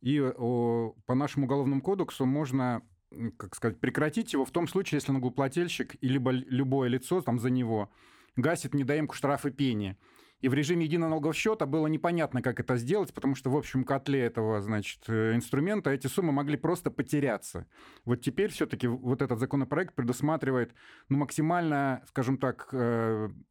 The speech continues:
подтверждение целевого назначения таких средств. То есть, если кто-то гасит вот эту недоимку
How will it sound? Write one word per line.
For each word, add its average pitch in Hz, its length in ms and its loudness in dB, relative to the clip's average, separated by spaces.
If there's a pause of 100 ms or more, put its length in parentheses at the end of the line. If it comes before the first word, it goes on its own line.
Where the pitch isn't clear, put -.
(240)
подтверждение 143 680 0
целевого 165 520 0
назначения 123 540 0
таких 110 280 -2
средств. 196 360 0
То 131 80 0
есть, - 220 -6
если 147 320 0
кто-то 156 280 0
гасит 131 420 -2
вот 117 160 0
эту 120 260 0
недоимку 120 720 0